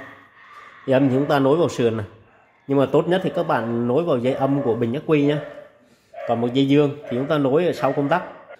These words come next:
Công tắc này hai, là công tắc hai dây. Thì có dây đỏ là điện dương bình ắc quy. Và này dây nâu. Hoặc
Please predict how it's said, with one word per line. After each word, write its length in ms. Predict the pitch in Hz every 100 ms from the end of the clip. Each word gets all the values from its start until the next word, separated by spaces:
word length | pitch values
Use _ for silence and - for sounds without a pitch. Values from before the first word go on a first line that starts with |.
| _ _ _
Công 140 | 143
tắc 160 | 147 185
này 120 | 165
hai, 180 | 131 139 - - -
là 220 | 127 123
công 160 | 143
tắc 120 | 151 170
hai 180 | 156
dây. 240 | 143 143 123 - -
Thì 100 | -
có 120 | 120 160
dây 160 | 170
đỏ 420 | 143 117 107 170 - -
là 420 | - 113 113 110 107 _ _ _ -
điện 200 | 113 117
dương 200 | 143 139
bình 100 | 123
ắc 100 | 151 -
quy. 220 | 156 120 90 - - _ _ _ _ _
Và 280 | 117 117 117
này 220 | 123 120
dây 100 | 120
nâu. 280 | 139 143 139 95 - - _ _ _ _ _
Hoặc 140 | -